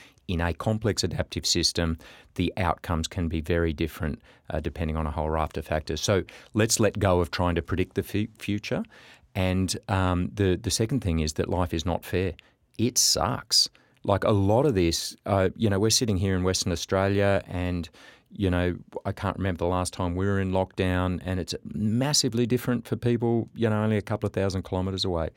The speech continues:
There is no rhyme or reason. We need to let go of this idea of fairness and, you know, it's not fair. Toddlers always whinge, "It's not fair." We would argue really resilient people, and, and this is the Stoic thinking,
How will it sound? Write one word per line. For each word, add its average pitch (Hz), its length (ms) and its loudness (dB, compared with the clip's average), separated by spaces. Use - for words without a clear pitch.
There 110 160 6
is 110 120 4
no 107 160 4
rhyme 95 300 2
or 82 100 0
reason. 82 560 0
We 92 140 0
need 95 220 0
to 95 100 -4
let 85 160 0
go 85 160 2
of 80 80 -2
this - 180 -6
idea 82 380 0
of 80 140 -4
fairness 87 580 0
and, 80 300 -4
you 76 100 -4
know, 82 80 -4
it's 80 180 -6
not 87 220 -4
fair. 82 320 -2
Toddlers 85 460 -2
always 82 320 -2
whinge, 90 320 -2
"It's 85 180 -2
not 85 220 -2
fair." 95 400 2
We 92 140 0
would 85 120 0
argue 85 340 0
really 87 300 0
resilient 85 540 -2
people, 90 440 -4
and, 78 160 -6
and 82 180 -6
this 85 160 -4
is 80 120 -8
the - 100 -8
Stoic 92 400 0
thinking, 82 400 -6